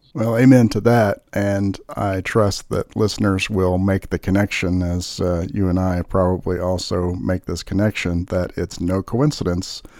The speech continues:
that those who first sought to shut down the churches are opposed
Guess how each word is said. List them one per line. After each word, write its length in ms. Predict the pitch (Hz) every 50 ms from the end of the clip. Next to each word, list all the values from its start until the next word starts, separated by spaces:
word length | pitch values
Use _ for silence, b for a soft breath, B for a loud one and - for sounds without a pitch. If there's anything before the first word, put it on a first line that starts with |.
| B B B B B B B B
that 220 | - 92 87 -
those 380 | - 101 104 104 104 101 95 -
who 240 | 104 104 101 98 95
first 560 | - - - 107 107 113 117 - - - -
sought 480 | - - - 110 107 110 107 - - _ - _ -
to 160 | - 101 98
shut 400 | 87 - - - 92 - - -
down 300 | 104 101 104 101 98 95
the 80 | 95 -
churches 680 | - - 135 135 - - 95 85 85 82 - - - - b b b b b b b b -
are 160 | - 92 90
opposed 800 | 87 - - - 127 120 113 101 95 92 90 - - - -